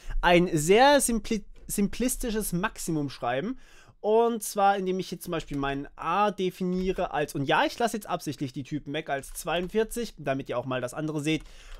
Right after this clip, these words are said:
Und var B ist gleich tausenddreihundertsiebenunddreißig. Das, wie gesagt, das sind einfach nur Werte, die können irgendwoher kommen, irgendwelche komplizierten Berechnungen, ähm, oder Nutzereingaben, wenn ihr das so wollt, haben wir ja auch schon gemacht. Ähm, genau, und ja, jetzt wollen wir hier ein sehr einfaches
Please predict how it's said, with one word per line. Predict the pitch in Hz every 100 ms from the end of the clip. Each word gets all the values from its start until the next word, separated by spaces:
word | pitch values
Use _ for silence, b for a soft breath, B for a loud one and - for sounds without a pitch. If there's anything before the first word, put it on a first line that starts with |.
| B
Und | 208 220 -
var | 135 143 160 156
B | 139 170 214 220
ist | - - - -
gleich | 139 143 156 160 151 -
tausenddreihundertsiebenunddreißig. | - 156 180 175 160 139 135 135 127 120 120
Das, | 190 160
wie | 180
gesagt, | 160 156 147
das | 135 -
sind | 151
einfach | 147
nur | 151 147
Werte, | 156 156 143
die | 156
können | - 208 220
irgendwoher | 285 262 233 226
kommen, | 226 220
irgendwelche | 196 196 180 -
komplizierten | 180 180 185 185
Berechnungen, | 190 185 190 185 B B B 160
ähm, | 170 175
oder | 185 170 165
Nutzereingaben, | 233 - 165 175 160 160 160 151
wenn | 160
ihr | 151
das | 147 -
so | 160 151
wollt, | 190 214 -
haben | 175 151
wir |
ja | 139
auch | 135 -
schon | 151
gemacht. | 139 170 - - B B B -
Ähm, | 151 156 160 180
genau, | 269 - -
und | 208 220 208
ja, | 165 185 170
jetzt | 208 -
wollen | 269 285
wir |
hier | 262 233
ein | 190 185
sehr | 190 240
einfaches | 240 233 196